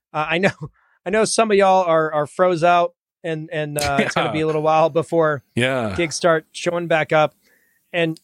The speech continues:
Speaker 1: I'm not even, I don't feel right complaining about it being cold where I am. I mean, it, it's cold for, for the South, but, um, I think Schulte said it was negative nine
Speaker 2: <laughs> No.
Speaker 1: in Iowa
Speaker 2: God.
Speaker 1: the other night.
Speaker 2: Yeah.
Speaker 1: I, no thanks.
Speaker 2: Yeah.
Speaker 1: You guys can,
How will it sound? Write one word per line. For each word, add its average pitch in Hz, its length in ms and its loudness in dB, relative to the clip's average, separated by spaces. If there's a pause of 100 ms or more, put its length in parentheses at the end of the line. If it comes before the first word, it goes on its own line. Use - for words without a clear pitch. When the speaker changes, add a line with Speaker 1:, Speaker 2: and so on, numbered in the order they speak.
(200)
Speaker 1:
I'm 180 160 0
not 185 160 4
even, 156 320 0
I 156 80 2
don't 156 180 -4
feel 147 200 0
right 135 240 -2
complaining 127 500 -6
about 123 300 -4 (120)
it 139 160 -6
being 127 220 -6
cold 123 300 -8
where 120 180 -6
I 120 180 -6
am. 120 380 -14
I 208 80 -2
mean, 214 160 -2
it, 233 180 0
it's 220 140 -6
cold 240 260 2
for, 165 360 2
for - 120 -8
the 151 120 -4
South, 120 500 -4
but, 131 260 -4
um, 117 380 -6 (140)
I 170 140 0
think 190 260 -2
Schulte 185 440 0
said 180 220 0
it 180 40 -6
was 151 160 -4
negative 160 460 0
nine 156 760 0
Speaker 2:
<laughs> 139 220 -6
No. - 280 -4 (120)
Speaker 1:
in 175 140 -2
Iowa 190 440 4
Speaker 2:
God. 175 300 -4
Speaker 1:
the 180 80 0
other 190 120 2
night. 202 260 2 (200)
Speaker 2:
Yeah. 156 440 -6 (160)
Speaker 1:
I, 165 300 0 (180)
no 165 180 0
thanks. 131 440 -8 (140)
Speaker 2:
Yeah. 98 280 -2 (120)
Speaker 1:
You 156 160 -4
guys 151 300 4
can, 143 320 -4